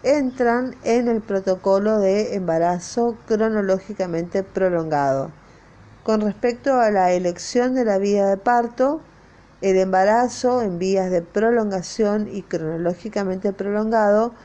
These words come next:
no tiene indicación absoluta de cesárea y los factores a evaluar son la edad materna, la paridad,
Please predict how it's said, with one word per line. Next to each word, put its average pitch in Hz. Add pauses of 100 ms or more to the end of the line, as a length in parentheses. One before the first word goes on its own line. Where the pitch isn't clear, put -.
(300)
no 262
tiene 247
indicación 202
absoluta 185
de 180
cesárea 233 (600)
y 233
los 220
factores 247
a 233
evaluar 208
son 175
la 165
edad 185
materna, 240 (380)
la 165
paridad, 226